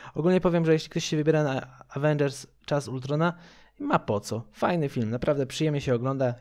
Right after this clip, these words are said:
Jakbym miał jeszcze czas i ochotę iść trzeci raz, poszedłbym, a co? Moim zdaniem warto obejrzeć film. Powiem tak, jest bardzo zagmatwany, ale na pewno będzie jeszcze bardziej zadok-, zagmatwany, jeśli będzie już Avengers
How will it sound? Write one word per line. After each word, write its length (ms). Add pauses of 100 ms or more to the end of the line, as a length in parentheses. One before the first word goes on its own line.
Jakbym 240 (100)
miał 440
jeszcze 320
czas 400
i 100
ochotę 340
iść 320
trzeci 280
raz, 300 (200)
poszedłbym, 580
a 100
co? 240 (1200)
Moim 300
zdaniem 400
warto 440
obejrzeć 400
film. 480 (1400)
Powiem 240
tak, 220
jest 140
bardzo 220
zagmatwany, 580 (800)
ale 240
na 120
pewno 300
będzie 240
jeszcze 220
bardziej 300
zadok-, 760
zagmatwany, 640
jeśli 220
będzie 260
już 320
Avengers 520